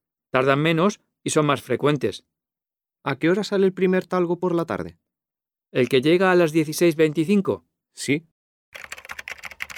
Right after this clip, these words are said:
Speaker 1: A las catorce cuarenta y cinco.
Speaker 2: ¿Podría decirme el precio del billete?
Speaker 1: Pues depende de la clase que elija. De todas formas, el precio del billete solo ida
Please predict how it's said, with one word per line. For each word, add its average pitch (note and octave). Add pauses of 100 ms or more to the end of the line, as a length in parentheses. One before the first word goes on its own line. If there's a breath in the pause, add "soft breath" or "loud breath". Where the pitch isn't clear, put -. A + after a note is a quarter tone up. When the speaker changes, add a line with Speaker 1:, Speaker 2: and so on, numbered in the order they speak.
(460)
Speaker 1:
A F3
las E3
catorce E3+
cuarenta A#2+
y G2+
cinco. B2 (880)
Speaker 2:
¿Podría D3
decirme D#3+
el A#2
precio A#2+
del G#2+
billete? C#3 (1000)
Speaker 1:
Pues A#2+
depende C3
de F#3
la E3+
clase C3+
que A2
elija. A2+ (760)
De A#2
todas D#3
formas, F#3 (1300)
el D#3+
precio F#3
del A#2+
billete B2+
solo D3
ida G#3